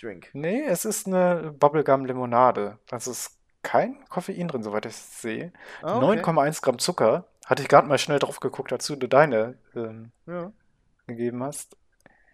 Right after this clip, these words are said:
Speaker 2: Finde ich, ist, ist tatsächlich sogar unter dem, was wir bisher hatten.
Speaker 1: Ja,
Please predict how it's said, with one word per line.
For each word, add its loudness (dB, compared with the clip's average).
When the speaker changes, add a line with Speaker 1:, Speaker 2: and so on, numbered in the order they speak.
Speaker 2:
Finde -6
ich, -10
ist, -6
ist -10
tatsächlich 0
sogar 4
unter -2
dem, -4
was 0
wir -14
bisher -8
hatten. -2
Speaker 1:
Ja, -8